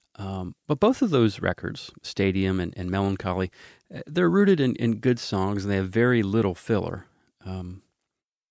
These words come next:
the albums are different, though, that, you know, Stadium has, has very little experimentation, while Melancholy bathes in it.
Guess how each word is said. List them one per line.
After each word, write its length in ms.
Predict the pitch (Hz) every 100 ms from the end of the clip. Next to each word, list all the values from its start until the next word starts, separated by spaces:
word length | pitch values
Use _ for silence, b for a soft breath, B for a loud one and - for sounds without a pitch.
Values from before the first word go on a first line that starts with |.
| _ _
the 160 | - 113
albums 220 | 131 113
are 60 | 104
different, 420 | 165 160 117 98
though, 240 | 98 92
that, 180 | 92 95 - B B
you 100 | -
know, 60 | 92
Stadium 600 | 90 - 107 113 104 95
has, 240 | 95 90 -
has 140 | 98
very 420 | 90 113 117 107
little 420 | 98 95 127 127 95
experimentation, 920 | - - 92 87 98 - 92 - 92
while 200 | 95 98 b b b b _
Melancholy 640 | 98 98 92 - 92 92
bathes 500 | 90 95 95 92 87
in 100 | -
it. 200 | 87 -